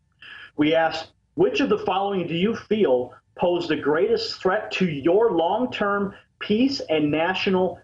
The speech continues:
security? Please select one of the following." Now, we asked about China, revitalized Russia, North Korea, Iran, and interventionist foreign policy. Interventionist foreign policy came in at twenty-seven percent.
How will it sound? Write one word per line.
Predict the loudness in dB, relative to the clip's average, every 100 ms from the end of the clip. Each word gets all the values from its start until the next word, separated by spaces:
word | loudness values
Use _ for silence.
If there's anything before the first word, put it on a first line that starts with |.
| _
security? | -8 -4 -4 -4 0 2 2 2 0 -2 -12 _ _ -2
Please | 0
select | 2 0 0
one | 0
of | 0
the |
following." | 0 2 2 0 -6 -16 _ -20 -6
Now, | -2 0
we | 2 0
asked | 0 -2
about | 0 -2 -2
China, | -2 0 0 -2 -4 -4
revitalized | -2 0 2 0 2
Russia, | 0 0 0
North | 0 0 0
Korea, | 0 2 2
Iran, | 2 -2 -2 -2 0 -2
and | -2
interventionist | 0 0 0 -2 -2 -2 -2
foreign | 0 0 0
policy. | -2 -2 -4 -14 -20 -6
Interventionist | -2 0 0 0 -2 -2 0 0 0 -2 -2
foreign | 0 2 0
policy | -2 0 2 2 0 -2 -4 -4 -14 -20
came | -2 2 4 4
in | 2 0 -2 -4 _ _ _ -8
at | -8
twenty-seven | -4 0 2 0 -2 -4 -6 -4 0 2 0 -2 -6
percent. | -10 -10 -6 -4 -4 -6